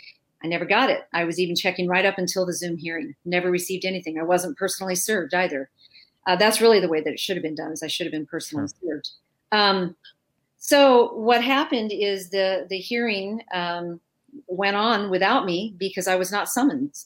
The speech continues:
Speaker 1: And, um, so after the fact, when, uh, the judge realized that I was not going to show, he, uh, in fact, uh, issued a, a warrant for my, for my arrest because I did not show.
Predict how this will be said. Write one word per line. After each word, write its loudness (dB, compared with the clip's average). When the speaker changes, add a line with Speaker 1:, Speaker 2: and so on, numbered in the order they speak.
Speaker 1:
And, -4
um, 0
so 4
after 0
the -4
fact, 2
when, -4
uh, -4
the -4
judge -2
realized 2
that 0
I 2
was -6
not -2
going -4
to -6
show, 0
he, 2
uh, 2
in -2
fact, 0
uh, 0
issued -2
a, -8
a 2
warrant -2
for -10
my, -6
for -14
my -2
arrest -4
because -8
I -2
did -6
not -8
show. -4